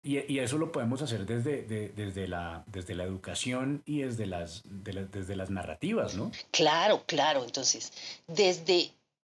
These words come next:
Speaker 2: desde lo que tú proyectas con los, a los demás como individuo,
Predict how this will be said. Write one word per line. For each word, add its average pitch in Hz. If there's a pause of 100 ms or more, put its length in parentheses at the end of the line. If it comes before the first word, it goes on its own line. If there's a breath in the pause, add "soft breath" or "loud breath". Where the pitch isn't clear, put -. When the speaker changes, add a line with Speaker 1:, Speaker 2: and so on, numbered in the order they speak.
(520)
Speaker 2:
desde 170
lo 175 (140)
que 170 (160)
tú 254 (280)
proyectas 247
con 220
los, 170
a 139
los 135
demás 127 (120)
como 151
individuo, 147